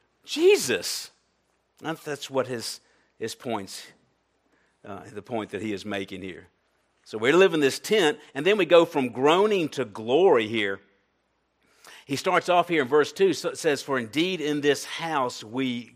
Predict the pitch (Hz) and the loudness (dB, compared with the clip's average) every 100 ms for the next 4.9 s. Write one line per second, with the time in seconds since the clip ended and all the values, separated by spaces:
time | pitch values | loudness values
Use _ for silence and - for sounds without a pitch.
0 | 101 113 113 131 139 104 87 - _ _ | -14 -8 2 4 4 0 -8 -18 _ _
1 | _ _ _ 139 131 127 120 - _ - | _ _ _ -6 -2 -2 -4 -14 _ -10
2 | 135 151 185 180 131 - - 151 123 113 | -2 0 2 2 0 -2 -12 -12 -10 -12
3 | 107 127 120 110 101 98 _ _ 113 101 | -14 -14 -10 -10 -10 -16 _ _ -18 -16
4 | - 139 131 120 104 - 113 98 90 | -6 -4 -4 -8 -12 -10 -10 -10 -18